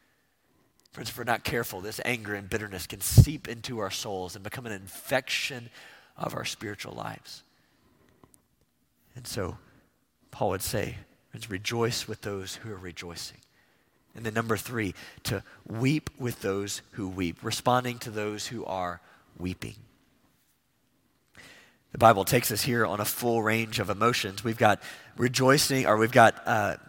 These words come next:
uh, responding to those who are persecutors, responding to those who are rejoicing,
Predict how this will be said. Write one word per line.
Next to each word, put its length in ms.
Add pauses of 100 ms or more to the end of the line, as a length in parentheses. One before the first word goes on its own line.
(340)
uh, 320
responding 600
to 100
those 360
who 140
are 120
persecutors, 840
responding 480
to 120
those 280
who 80
are 100
rejoicing, 800